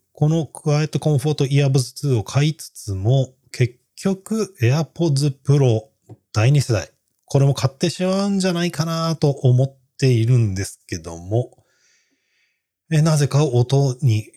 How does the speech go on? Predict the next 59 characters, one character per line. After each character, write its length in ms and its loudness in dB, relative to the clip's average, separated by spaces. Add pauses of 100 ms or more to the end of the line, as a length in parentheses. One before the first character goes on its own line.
こ 140 2
だ 100 4
わ 80 0
り 80 -2
が 180 0
あ 60 4
る 120 2
と 220 -2
い 40 4
う 60 4
わ 80 2
け 60 0
で 60 2
は 100 -2
な 100 2
い 60 0
ん 20 -2
で 80 -4
す 100 -12
が、 240 0
ヘ 140 2
ッ 40 4
ド 160 0
ホ 140 -2
ン 60 -2
と 120 -6
か 120 0
イ 80 0
ヤ 100 0
ホ 100 -2
ン 120 -2
は 120 -2
好 60 -10 (100)
き 220 -12
で 140 -10
す 240 -20
ね。 580 -2 (540)
ス 140 -20
ピ 120 -4
ー 40 -8
カ 160 -4
ー 20 -4
も 540 -4
非 120 -2
常 120 -2
に、 280 -2 (120)
え 40 0
ー、 240 -2 (180)
好 140 -2 (100)
み 120 0
が 200 -12 (400)
あ 100 -2
る 100 2
ん 40 -2
で 80 -6
す 120 -14
け 120 -12
ど 180 -14
も、 280 -2